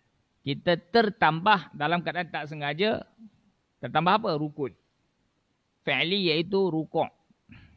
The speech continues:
Oleh kerana kita tambah tu dalam keadaan tak sengaja, dalam keadaan terlupa, maka tak batal. Ha. Pun begitu, kita disunatkan sujud sahwi. Tapi kalau kita sengaja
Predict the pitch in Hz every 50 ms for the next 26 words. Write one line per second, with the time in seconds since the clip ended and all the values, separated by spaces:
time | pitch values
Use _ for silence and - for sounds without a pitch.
0 | _ _ _ _ _ _ _ _ _ _ _ _ _ _ _ _ _ _ - 139
1 | 180 208 185 185 185 185 180 208 240 247 233 190 208 214 196 226 214 220 202 190
2 | 196 196 202 190 196 226 220 190 196 190 185 185 - - 165 160 165 160 170 160
3 | - 185 208 214 202 180 - - - - - - 208 196 151 165 160 185 170 156
4 | 135 123 120 143 170 190 202 - - - _ _ _ _ - - 123 156 180 185
5 | 170 175 165 156 170 185 165 151 - 170 160 151 143 131 - - 220 233 233 -
6 | - 101 117 131 131 - 214 214 208 190 190 226 247 - 208 190 190 185 190 175
7 | - - _ _ _ _ _ _ _ _ _ _ _ _ _ _ _ _ _ -
8 | - - - - - - - - - _ _ _ _ _ _ _ _ - 190 220
9 | 208 180 175 165 180 208 196 226 269 269 226 185 185 165 196 185 165 165 - 147
10 | 131 131 120 - - 175 180 165 135 135 131 127 147 165 196 196 - _ _ _
11 | _ - - - 80 90 - 62 60 58 50 50 - 107 113 - _ _ _ _
12 | _ _ _ _ _ - 135 190 - 208 226 214 214 202 226 208 190 202 190 185
13 | 190 220 208 208 190 147 117 98 73 -